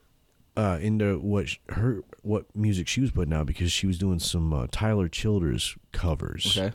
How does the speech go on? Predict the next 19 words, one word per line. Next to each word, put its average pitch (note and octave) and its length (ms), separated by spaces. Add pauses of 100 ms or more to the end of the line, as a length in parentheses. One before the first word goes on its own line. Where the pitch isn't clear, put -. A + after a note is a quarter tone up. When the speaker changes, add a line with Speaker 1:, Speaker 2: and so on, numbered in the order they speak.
Speaker 2:
yeah. F#2 140 (100)
Speaker 1:
And, F2 380
Speaker 2:
Right. E2+ 60
Speaker 1:
uh, D2 320 (420)
just C#3+ 420
a F#2 120
really G2+ 720 (240)
beautiful, F#2 1000
like, C2 320
country, E2+ 1000 (220)
just, F2 420 (260)
just B2 240 (160)
a, E2 140 (100)
a - 60
stunning G#2 480
voice. D2 520
Speaker 2:
Yeah. F2+ 140 (120)
Speaker 1:
And, F2 360
uh, D#2 300